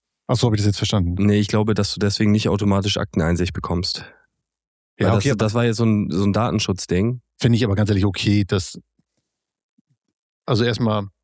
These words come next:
Speaker 1: ich kann sehr gut nachvollziehen, dass, dass man seinen ehemaligen Arbeitgeber,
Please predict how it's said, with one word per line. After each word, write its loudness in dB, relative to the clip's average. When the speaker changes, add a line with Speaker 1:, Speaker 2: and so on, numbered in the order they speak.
Speaker 1:
ich -4
kann -2
sehr 0
gut -2
nachvollziehen, 0
dass, -2
dass -2
man 0
seinen 0
ehemaligen 0
Arbeitgeber, 0